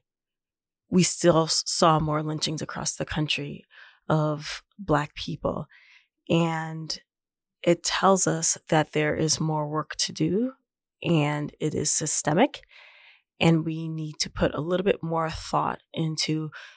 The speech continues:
the kind of community, the kind of nation, the kind of society that we are trying to build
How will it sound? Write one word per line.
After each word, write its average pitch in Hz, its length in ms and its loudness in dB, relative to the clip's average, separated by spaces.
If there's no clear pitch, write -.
the 165 120 4
kind 185 640 -2
of - 340 -2
community, 156 600 -2
the 151 100 -4
kind 170 380 -2
of 156 100 0
nation, 156 540 0
the 151 60 -6
kind 151 220 -6
of 151 60 -6
society 151 640 2
that - 180 -2
we 156 180 2
are 156 80 -2
trying 151 300 -2
to - 120 -6
build 160 440 4